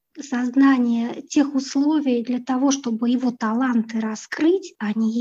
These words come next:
есть абсолютно у каждого ребёнка.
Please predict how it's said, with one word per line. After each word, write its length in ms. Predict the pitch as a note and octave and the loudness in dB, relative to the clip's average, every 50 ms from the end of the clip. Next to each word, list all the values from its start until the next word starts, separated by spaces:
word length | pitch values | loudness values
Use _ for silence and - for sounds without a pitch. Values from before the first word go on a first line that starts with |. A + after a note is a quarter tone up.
| C4 C#4 | -2 -2
есть 200 | C#4 C#4 - - | -2 -6 -12 -14
абсолютно 920 | _ B3+ - - - - - C#4 D4 D4 C#4+ C#4 B3+ A3 G#3+ - A3+ A3 G#3+ | _ -12 -12 -12 -10 -4 0 4 6 6 6 6 6 4 2 0 -2 -2 -2
у 40 | A3 | -4
каждого 480 | - - B3 C4+ C#4 C#4 C#4 C4 B3+ B3+ | -6 -6 -6 -6 -6 -6 -8 -6 -6 -4
ребёнка. 640 | A#3+ A#3 A3+ G#3+ G#3+ G3+ - - _ _ _ - | -4 -4 -6 -6 -10 -10 -14 -20 _ _ _ -20